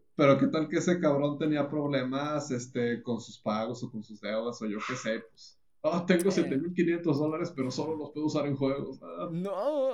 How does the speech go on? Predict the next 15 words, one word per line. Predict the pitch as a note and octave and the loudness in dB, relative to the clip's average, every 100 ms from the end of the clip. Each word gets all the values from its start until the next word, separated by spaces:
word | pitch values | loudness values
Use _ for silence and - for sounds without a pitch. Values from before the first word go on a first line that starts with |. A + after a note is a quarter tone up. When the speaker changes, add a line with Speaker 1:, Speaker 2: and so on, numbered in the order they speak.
| F#3+ | -2
Speaker 2:
ah, | F#3+ E3+ G3+ F3 | -4 -4 -8 -8
bueno, | G#3+ G#3 | -8 -2
algún | G3+ A3+ B3 | -2 -2 -4
punto | A#3 G3+ E3+ | -4 -4 -2
se | D3+ | -2
re-, | B2+ A#2+ | -2 -4
llegarán | B2 A#2+ A#2+ B2+ B2+ | -6 -4 -2 -4 -6
la | B2 | -8
solución | A#2+ A#2 G#2 A#2 | -8 -10 -8 -8
entre | A#2 G#2+ G2+ F#2 F#2 | -8 -8 -8 -6 -8
Steam | - A2+ A2 | -10 -10 -8
y | G#2+ | -8
ese | G#2 - | -10 -10
cabrón. | F#2+ F2+ D#2+ G2+ _ _ _ _ _ - | -10 -10 -12 -16 _ _ _ _ _ -8
Bueno, | A2 G2 | -6 -6